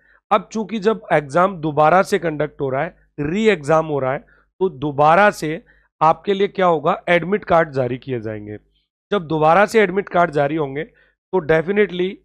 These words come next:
जितने स्टूडेंट्स ने फॉर्म भरा था, उन सभी बच्चों के एडमिट कार्ड ही जारी किए जाएंगे।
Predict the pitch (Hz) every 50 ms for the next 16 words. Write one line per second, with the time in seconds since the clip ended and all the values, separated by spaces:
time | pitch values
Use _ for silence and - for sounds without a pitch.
0 | _ - 117 139 147 - 190 202 214 202 - - - 165 156 170 170 - - 175
1 | 165 - - 156 151 156 151 135 127 131 131 123 - 156 175 - _ _ _ _
2 | _ _ _ - 175 180 - - - 170 160 156 208 214 170 175 165 - - 170
3 | 160 135 180 175 180 190 147 139 135 147 160 151 - - 143 143 143 135 101 143
4 | 180 202 175 143 - _ _ _ _ _ _ _ - 147 143 143 156 156 - 147
5 | 143 139 127 135 131 127 127 139 165 196